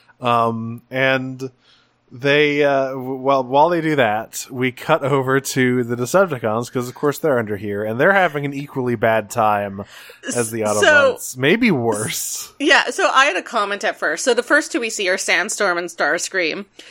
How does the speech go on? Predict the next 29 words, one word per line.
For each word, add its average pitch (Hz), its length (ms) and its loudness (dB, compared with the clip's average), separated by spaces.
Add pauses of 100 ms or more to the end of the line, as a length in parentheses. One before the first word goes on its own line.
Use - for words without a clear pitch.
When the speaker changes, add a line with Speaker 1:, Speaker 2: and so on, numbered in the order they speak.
Speaker 2:
who 277 120 0
are 277 120 6
both, 233 260 2
like, 233 140 0
miserable 196 680 -2
underground 165 480 -2
for 202 100 -2
obvious 170 440 -2
reasons. 165 440 -6
My 190 140 -2
first 226 260 0
reaction 202 360 -2
was, 185 120 -6
like, 190 200 -4
"Why 208 180 2
the 220 80 -4
fuck - 320 -4
did 180 100 -8
they 190 120 -2
bring 175 240 -4
the 202 80 -6
Flyers 208 760 2
Speaker 1:
Why 190 400 0
Speaker 2:
<laughs> 339 120 4
Speaker 1:
did 208 140 4
Speaker 2:
to 359 100 6
this?" - 320 2
Speaker 1:
they? - 260 -18
Speaker 2:
Yeah, 247 200 2